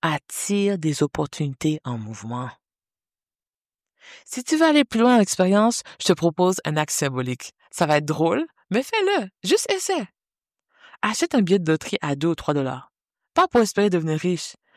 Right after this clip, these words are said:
mais pour observer en pleine conscience ce que ton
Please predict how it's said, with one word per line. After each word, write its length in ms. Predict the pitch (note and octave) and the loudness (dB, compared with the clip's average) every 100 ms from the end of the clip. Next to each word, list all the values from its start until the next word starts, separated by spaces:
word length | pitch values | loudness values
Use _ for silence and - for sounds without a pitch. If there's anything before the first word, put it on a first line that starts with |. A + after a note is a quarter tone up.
| - - | -20 -4
mais 160 | F3 F3+ | 2 2
pour 260 | - G#3 - | 2 0 2
observer 760 | C#4+ - - A#3+ G#3 G3 G#3+ - | 0 0 -2 -2 0 0 -2 -4
en 180 | D#3 C#3+ | -8 -8
pleine 320 | - F#3+ A#3 | -6 -4 -2
conscience 640 | - F3 - E3 D#3+ E3+ - - - | -2 -4 -4 -4 -4 -6 -12 -20 -16
ce 80 | - | -6
que 140 | - D#3 | -2 0
ton 180 | D3+ | 0